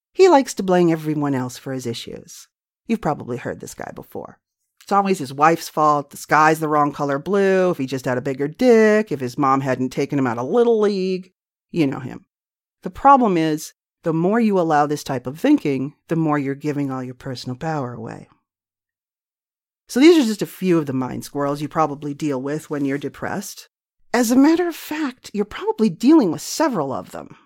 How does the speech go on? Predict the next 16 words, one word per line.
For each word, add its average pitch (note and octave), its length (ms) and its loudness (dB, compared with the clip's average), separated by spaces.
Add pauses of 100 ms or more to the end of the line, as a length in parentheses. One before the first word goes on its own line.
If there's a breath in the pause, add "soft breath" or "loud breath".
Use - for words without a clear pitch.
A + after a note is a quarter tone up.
(100)
depending G3 460 0
on D#3 80 -4
how D3+ 240 -4
active D3 340 -8
your C#3 120 -6
negative C3 340 -6
thoughts - 340 -8
are. - 260 -16 (1120)
But A3+ 100 -4
here's E4 300 -2
something B3 520 0
you G3 160 -2
need F3+ 280 2
to - 100 -8
know. A#2+ 360 -6 (1160)
All E3 640 -4